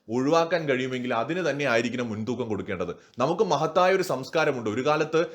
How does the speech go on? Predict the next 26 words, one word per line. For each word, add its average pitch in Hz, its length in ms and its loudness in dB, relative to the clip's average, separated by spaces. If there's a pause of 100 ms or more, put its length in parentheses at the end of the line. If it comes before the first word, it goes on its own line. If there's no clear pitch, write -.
(160)
ഇന്നത്തെ 165 320 0
അമേരിക്ക 170 520 2
എങ്ങനെ 180 420 2
ലോകത്ത്, 160 520 2 (260)
ആ, 135 80 2
ടെക്നോളജിക്കലിയും 143 1000 0
അറിവിന്റെ 135 400 0
പരമായിട്ടൊക്കെ 135 560 0
മുന്നിട്ട് 127 420 -4
നിൽക്കുന്നോ, 104 460 -4 (200)
അതുപോലെ 180 440 4
ഒരു 202 180 2
കാലത്ത് 202 300 0
ഇന്ത്യ 190 280 -2
നിന്നിരുന്നു, 175 400 -2
അല്ലെങ്കിൽ, 147 440 -2
ആ, 117 220 -2
ഭാരതം 151 500 0
എന്ന് 185 120 -4
പറയുന്ന 170 240 0
നമ്മുടെ 165 280 0
രാജ്യം 160 480 0
നിലനിന്നിരുന്നു 165 460 0
എന്ന് 156 140 -4
നമ്മൾ 143 200 0
ഓർക്കണം. 120 420 0